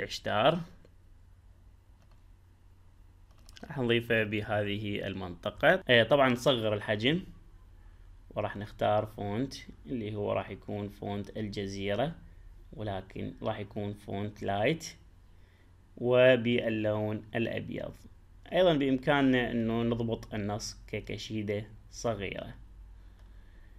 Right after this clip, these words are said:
جميل. نستنسخ النصوص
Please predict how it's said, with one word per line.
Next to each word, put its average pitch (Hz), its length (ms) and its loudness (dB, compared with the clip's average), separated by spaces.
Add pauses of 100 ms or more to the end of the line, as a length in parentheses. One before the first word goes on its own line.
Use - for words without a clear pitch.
(160)
جميل. 113 480 -2 (1500)
نستنسخ 139 460 -2
النصوص 120 840 -2